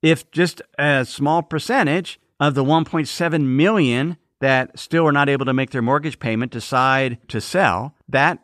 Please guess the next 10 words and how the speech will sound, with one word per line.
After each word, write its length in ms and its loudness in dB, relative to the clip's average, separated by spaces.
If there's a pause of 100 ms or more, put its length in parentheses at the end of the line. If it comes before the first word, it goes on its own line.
(100)
will 360 2
increase 400 0
the 80 -12
supply 340 -4
of 80 -4
homes 340 -10 (300)
and 300 0
can 180 0
put 420 -2 (100)
some 400 -2